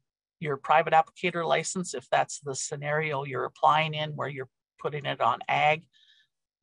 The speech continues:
um, commodities, or you need a commercial applicator license if you are applying on other people's property and, you know, hiring out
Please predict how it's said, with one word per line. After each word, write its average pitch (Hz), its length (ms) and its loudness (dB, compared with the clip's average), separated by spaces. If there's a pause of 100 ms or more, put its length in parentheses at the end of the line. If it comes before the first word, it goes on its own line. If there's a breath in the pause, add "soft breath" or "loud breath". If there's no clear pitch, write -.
um, 139 360 -2 (440)
commodities, 160 840 0 (1080)
or 170 520 6 (300)
you 170 160 -6
need 165 200 -2
a 151 40 -4
commercial 165 460 -2
applicator 143 560 -2
license 131 500 -6
if 143 120 -10 (180)
you 147 240 -10
are 143 520 0 (320)
applying 143 540 -2
on 139 220 -2
other 147 180 -2
people's 135 380 -14
property 131 640 -2
and, 120 100 -16
you - 920 -20
know, - 200 -14
hiring 139 480 -6
out 110 220 -10